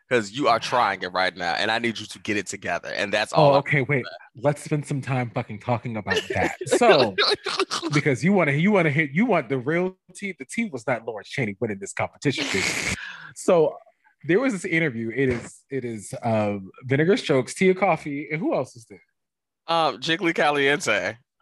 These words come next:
Speaker 2: Yeah, so Jig-, Jiggly looked good too, brother. She was stunning.
Speaker 1: Mm-hmm.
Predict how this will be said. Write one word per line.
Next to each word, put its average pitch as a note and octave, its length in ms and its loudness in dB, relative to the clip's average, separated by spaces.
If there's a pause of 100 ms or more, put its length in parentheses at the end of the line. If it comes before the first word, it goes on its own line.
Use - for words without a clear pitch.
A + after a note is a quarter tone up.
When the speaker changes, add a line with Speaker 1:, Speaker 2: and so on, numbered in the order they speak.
(280)
Speaker 2:
Yeah, E3 140 4
so D#3 120 4
Jig-, C3 200 4
Jiggly C#3+ 280 4
looked G#2 320 2
good D#3 380 4
too, F#3 160 0
brother. G#2+ 180 0
She D4 140 -6
was - 120 -6
stunning. C#3 800 -4 (200)
Speaker 1:
Mm-hmm. B2+ 440 -10